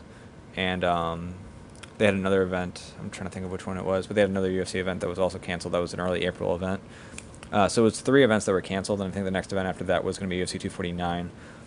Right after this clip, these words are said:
So a-, as it stands with those events being canceled, like I mentioned before, it, it looks like the U F C is sort of in a spot where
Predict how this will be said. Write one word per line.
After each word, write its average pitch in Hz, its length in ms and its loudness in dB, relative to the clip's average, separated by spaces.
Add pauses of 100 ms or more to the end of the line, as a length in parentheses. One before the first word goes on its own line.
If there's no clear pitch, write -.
(360)
So 95 540 4 (920)
a-, 92 200 -6
as 127 120 4
it 123 80 6
stands 113 280 2
with 104 80 -2
those 104 180 4
events 107 200 0
being 101 160 -2
canceled, 98 320 -2
like 101 140 4
I 101 40 0
mentioned 98 220 -2
before, 101 440 4
it, 87 240 2
it 92 100 -2
looks 117 180 4
like 110 100 2
the 101 80 0
U 101 60 6
F 95 60 4
C 107 140 -2
is 98 80 -2
sort 101 160 0
of 95 60 -2
in 101 60 0
a 95 40 -2
spot 101 300 4
where 95 260 2